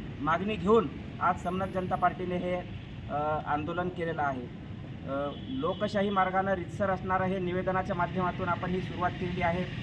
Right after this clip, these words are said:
आणि या निवेदनाच्या माध्यमातून ज्या मागण्या शासनाला आपण केलेल्या आहेत, तर त्या येत्या आठ दिवसामध्ये जर पूर्ण नाही झाल्या, तर यापुढे तीव्र स्वरूपाचं आंदोलन करण्यात येईल, असा इशारासुद्धा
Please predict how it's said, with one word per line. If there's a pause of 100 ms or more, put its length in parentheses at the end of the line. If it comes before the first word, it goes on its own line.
(260)
आणि
या
निवेदनाच्या
माध्यमातून (520)
ज्या
मागण्या (180)
शासनाला
आपण
केलेल्या
आहेत, (460)
तर
त्या (260)
येत्या
आठ
दिवसामध्ये
जर
पूर्ण
नाही
झाल्या, (440)
तर (360)
यापुढे
तीव्र
स्वरूपाचं
आंदोलन
करण्यात
येईल,
असा
इशारासुद्धा